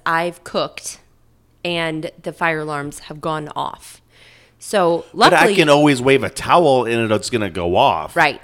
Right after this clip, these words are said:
Speaker 1: Luckily, I'm able to
Speaker 2: But if
Speaker 1: stand on a chair. You're able, your, your long go-go gadget arms can, like, wave a towel.
Speaker 2: Thank God for the go-go gadget
Speaker 1: Right.
Speaker 2: arms.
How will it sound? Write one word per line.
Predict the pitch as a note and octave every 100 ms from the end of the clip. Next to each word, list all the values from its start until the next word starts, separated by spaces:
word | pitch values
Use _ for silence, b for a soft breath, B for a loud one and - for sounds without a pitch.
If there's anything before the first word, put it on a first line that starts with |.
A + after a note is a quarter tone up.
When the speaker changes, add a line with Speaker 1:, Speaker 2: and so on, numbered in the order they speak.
| -
Speaker 1:
Luckily, | F#3 G#3 A3+ F#3+ F3
I'm | F3+ F#3
able | F#3 F3+ E3
to | E3+
Speaker 2:
But | -
if | -
Speaker 1:
stand | D#3+
on | D#3
a | D3+
chair. | - C4 C4+ B3
You're | A#3+ F3+ F#3
able, | D#3 E3 F3
your, | E3+ F3 D#3+
your | D#3 E3+
long | E3+ F3 F3 D#3+ -
go-go | - F3 F3
gadget | D#3+ E3+ F#3 G#3 -
arms | F#3 F3+ F#3+ -
can, | F#3+ D#3+
like, | D3+ D#3+
wave | E3+ E3+
a | D#3
towel. | - F3+ F3+
Speaker 2:
Thank | F3 F3 F#3
God | A2 B2+
for | A#2
the | G#2
go-go | G#2 G#2 F#2+
gadget | F#2 F2 E2+
Speaker 1:
Right. | F3+ D#3
Speaker 2:
arms. | - -